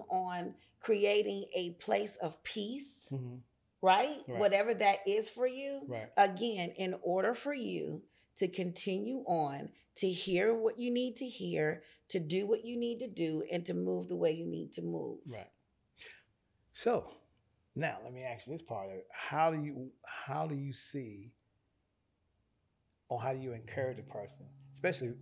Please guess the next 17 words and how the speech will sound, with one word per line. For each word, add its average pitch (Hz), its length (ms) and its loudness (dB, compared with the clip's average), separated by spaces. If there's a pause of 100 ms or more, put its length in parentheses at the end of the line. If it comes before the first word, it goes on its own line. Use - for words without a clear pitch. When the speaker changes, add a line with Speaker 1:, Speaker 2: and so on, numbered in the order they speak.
(160)
Speaker 2:
females? 113 480 -4 (520)
And 127 100 -2
I 135 100 4
say 135 260 0
especially 117 500 -6
because 110 320 -8
you, 120 160 -8
you, 120 120 -10 (160)
you 113 240 -8 (200)
come 127 160 -4
from 113 160 -10
a 110 260 -16
female 107 380 -12
point 98 200 -10
of 98 60 -14
view. - 160 -14
Speaker 1:
Mm-hmm. 196 380 0